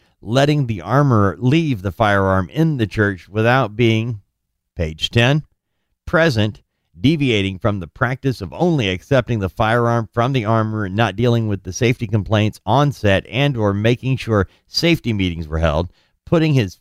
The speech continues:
finger on the trigger of a real firearm when a replica or a rubber gun should have been used, pointing the firearm at Hutchins and Souza,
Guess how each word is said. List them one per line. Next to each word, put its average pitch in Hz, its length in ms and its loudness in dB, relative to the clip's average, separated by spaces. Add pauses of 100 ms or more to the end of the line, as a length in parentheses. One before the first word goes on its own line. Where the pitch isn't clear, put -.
(100)
finger 170 360 0
on 139 200 2
the 143 60 2
trigger 131 400 0
of 101 180 0
a 101 120 2
real 135 380 -2
firearm 127 640 2
when 110 120 -4
a 92 80 -4
replica 117 600 -2
or 117 220 0
a 101 60 2
rubber 120 320 2
gun 101 300 0
should 120 220 -6
have 143 100 -4
been 165 160 2
used, 143 520 0 (340)
pointing 196 400 2
the 101 100 0
firearm 87 600 0
at 76 160 -10
Hutchins 127 520 0
and 87 140 -14
Souza, 123 540 0